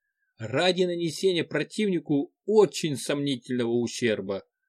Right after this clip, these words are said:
Тут куда логичнее было бы написать, что в наш тыл просочилась финская разведгруппа для обычного сбора информации или взятия языка.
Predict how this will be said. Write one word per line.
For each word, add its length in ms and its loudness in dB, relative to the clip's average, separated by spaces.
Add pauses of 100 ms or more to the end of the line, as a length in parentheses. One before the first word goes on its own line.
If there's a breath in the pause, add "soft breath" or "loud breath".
(400)
Тут 260 0
куда 320 4
логичнее 800 0
было 340 2
бы 120 4
написать, 760 -2 (340)
что 240 0
в 80 -2
наш 280 -2
тыл 280 0
просочилась 800 0
финская 520 2
разведгруппа 960 -2 (480)
для 240 2
обычного 480 0
сбора 400 2
информации 720 -2
или 160 2
взятия 440 0
языка. 640 -2